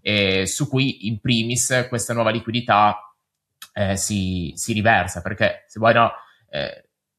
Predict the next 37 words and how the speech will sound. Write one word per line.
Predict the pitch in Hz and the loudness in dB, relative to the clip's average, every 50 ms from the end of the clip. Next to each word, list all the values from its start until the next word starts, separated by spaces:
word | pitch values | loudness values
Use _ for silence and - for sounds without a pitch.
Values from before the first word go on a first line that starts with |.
| _ _ _ | _ _ _
quando | - 123 123 131 123 123 | 0 2 2 4 4 4
la | 120 117 | 4 6
banca | 120 123 123 - 123 | 4 4 2 2 -2
centrale, | - 131 120 - 127 123 123 110 104 | -2 -2 -2 2 4 4 4 4 4
no, | 104 110 110 | 4 4 4
la | 104 | 4
banca | 95 104 104 104 | 4 4 2 0
centrale | 107 - 101 110 113 110 | -4 -4 -2 0 0 2
europea | 110 107 101 - 113 123 135 | 2 0 -2 0 2 4 4
o | 120 | 6
la | 110 98 95 98 95 - | 6 6 6 6 4 2
Federal | 110 107 107 107 | 2 2 2 2
Reserve | 107 110 - - 120 113 101 - - - | 2 0 0 2 2 2 2 0 -6 -6
emette | - 104 110 117 113 - | -6 -4 -4 -6 -4 -4
liquidità, | 117 110 101 - 113 104 110 - 120 107 113 117 | -6 -6 -4 -4 -4 -6 -4 0 2 2 2 2
quindi | - 107 104 101 85 - - _ - | 0 -4 -4 -4 -6 -8 -12 _ -12
nel, | - 95 104 107 - - _ | -8 -4 -4 -4 -6 -8 _
butta | - 131 156 147 - | -4 -4 -2 0 0
liquidità | 127 120 135 131 123 135 | -2 0 0 0 0 0
nel | 135 127 123 | 0 0 -2
sistema, | 127 - 175 - - 131 135 135 156 165 - - - - _ | -4 -4 -6 -4 -2 -2 2 2 2 2 0 -6 -16 -12 _
questa | - 139 147 147 - 156 135 | -2 0 0 4 4 4 4
prima | - - 127 147 156 147 123 | 4 0 -2 2 2 2 2
di | 110 | 2
arrivare | 110 117 117 117 123 127 110 107 | 2 2 4 4 4 4 4 0
nella, | 98 95 107 104 90 90 87 - | -2 -2 -2 0 2 2 2 2
nell'economia | 85 101 107 107 - 113 113 117 120 123 | 0 -2 -4 -4 -4 -4 -2 2 2 4
reale | 139 123 107 117 127 131 | 4 4 4 4 4 2
passa | - - 101 110 - - 113 | 2 2 2 2 2 2 2
dalle | 107 107 110 | 2 2 4
banche | 104 101 107 104 104 | 4 2 2 0 -4
centrali, | - - 107 101 - 143 135 123 95 90 | -6 -6 -6 -2 2 2 4 4 4 0
e | 107 | -2
queste | - - 131 127 - | -4 -4 -4 -2 -2
hanno | 147 143 131 | -2 -2 -2
sempre | 127 - 117 107 - | -2 -4 -6 -4 -4
l'opzione, | 107 113 117 - - - 131 117 101 98 90 95 98 | -4 -4 -4 -6 -6 -4 -2 0 0 0 -2 -4 -4